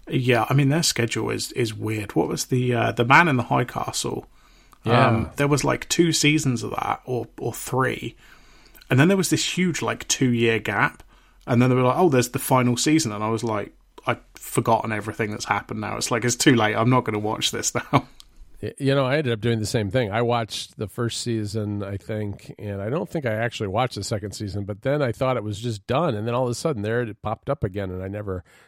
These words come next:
Speaker 2: I never went back to it. But, uh, but yeah, that's, The Boys is definitely worth watching.
Speaker 1: Yeah. And, um, the other, well, I guess more, more T-, well, T V, movie stuff,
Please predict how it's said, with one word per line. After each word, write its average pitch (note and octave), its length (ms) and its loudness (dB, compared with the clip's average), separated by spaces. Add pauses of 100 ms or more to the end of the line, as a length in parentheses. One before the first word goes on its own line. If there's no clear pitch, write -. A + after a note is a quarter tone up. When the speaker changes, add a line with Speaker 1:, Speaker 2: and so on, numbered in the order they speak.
(120)
Speaker 2:
I A#2+ 80 -2
never B2+ 260 2
went G#2+ 180 -2
back F#2+ 280 -6
to E2 160 -6
it. D2+ 160 -14 (100)
But, E2+ 220 -12 (120)
uh, D#2+ 360 -12 (680)
but - 140 -12
yeah, F#2+ 240 -4
that's, - 480 -10 (260)
The A#2+ 80 -8
Boys C#3+ 320 0
is G#2 100 -6
definitely G#2+ 340 -4
worth E2 200 -10
watching. G2 360 -8 (640)
Speaker 1:
Yeah. A2+ 420 2 (420)
And, C3 480 -2
um, B2 520 2 (460)
the B2 120 2
other, D#3+ 280 4 (100)
well, G2 200 -10
I - 80 -14
guess - 180 -8
more, A2 340 0
more B2 200 4
T-, - 260 0
well, G2 220 -6 (100)
T A2 180 0
V, G#2+ 280 2
movie G#2+ 280 0
stuff, G#2+ 380 0